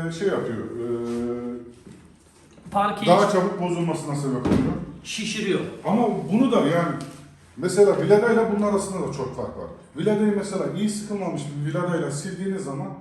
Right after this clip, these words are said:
Speaker 2: Isır.
Speaker 1: su üzerinde kaldığı zaman o zaman parkenin ömrü daha çabuk, e,
Speaker 2: Emiyor suyu.
Speaker 1: Evet. Ama yani bu şekilde mop tarzı malzemeyle silindiği zaman, e, suyu daha iyi, iyi sıkılmış bir şekilde silindiği zaman, e, parkenin ömrü daha uzun oluyor.
Speaker 2: Sulu olmayacak,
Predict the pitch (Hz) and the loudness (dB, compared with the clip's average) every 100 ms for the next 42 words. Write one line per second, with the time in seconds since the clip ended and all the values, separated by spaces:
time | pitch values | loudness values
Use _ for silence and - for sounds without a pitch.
0 | - - - 220 202 202 190 170 170 170 | -16 -8 0 2 4 4 4 2 0 0
1 | 202 190 - - 107 - - - 160 165 | 0 -2 -2 -4 -6 -10 -16 -8 -2 0
2 | 196 226 220 160 165 208 196 196 226 180 | 0 0 -2 -2 -2 0 0 -2 -2 0
3 | 180 - 147 - - - - - 208 202 | 0 0 -4 -6 -10 -14 -20 -10 0 2
4 | 226 240 233 - 190 - - 190 190 - | 6 6 4 4 2 0 0 2 4 2
5 | - - - 202 220 - 151 135 - 196 | -2 -10 -4 0 0 -2 -6 -4 -4 -6
6 | 214 208 180 196 185 180 147 143 139 135 | -4 -2 -2 -2 -2 -2 -2 -4 -6 -6
7 | 135 131 143 170 160 - 165 185 226 202 | -2 -2 -2 -4 -6 -8 -8 -4 -2 -2
8 | 196 208 208 - - - 139 139 139 143 | -2 -4 -6 -8 -16 -14 -6 -2 -2 -4
9 | 160 202 208 - 131 147 143 143 147 - | -4 -2 -2 -2 0 0 0 -4 -6 -8
10 | - - 143 156 147 - 147 143 143 143 | -12 -14 -10 -8 -8 -8 -6 -4 -6 -8
11 | 131 131 127 160 180 190 202 180 185 214 | -8 -4 -4 -6 -6 -2 -2 -2 -4 -4
12 | - - - - - 123 127 127 185 196 | -6 -14 -20 -20 -10 -4 -2 0 0 0
13 | 202 175 175 220 185 - - 113 - - | -2 -2 -2 0 0 0 0 -4 -6 -6
14 | 208 214 208 180 190 | -4 -2 -2 -2 0